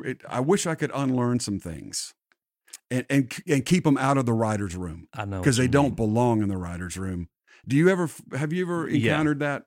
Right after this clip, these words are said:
Speaker 2: I kn-, I know exactly what you mean. We, we, like you said,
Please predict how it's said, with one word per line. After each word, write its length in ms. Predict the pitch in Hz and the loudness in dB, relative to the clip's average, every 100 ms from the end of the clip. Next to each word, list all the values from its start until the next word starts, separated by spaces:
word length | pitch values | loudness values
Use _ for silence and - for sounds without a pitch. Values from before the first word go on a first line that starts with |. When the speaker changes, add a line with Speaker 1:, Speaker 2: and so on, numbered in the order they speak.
| _ | _
Speaker 2:
I 140 | - 160 | 2 4
kn-, 140 | 151 | 4
I 80 | 127 | 6
know 200 | 127 101 | 6 4
exactly 360 | 95 92 92 98 | 2 0 -2 -2
what 180 | 90 - | -4 -4
you 60 | 87 | -4
mean. 240 | 90 85 | -2 -2
We, 120 | 87 - | -4 -6
we, 480 | 104 110 113 110 - _ - - - _ - _ _ _ _ _ | -2 2 2 0 -6 _ -20 -20 -20 _ -20 _ _ _ _ _
like 260 | 110 123 110 | 0 0 2
you 140 | 110 | -2
said, 260 | 98 113 92 | 0 0 0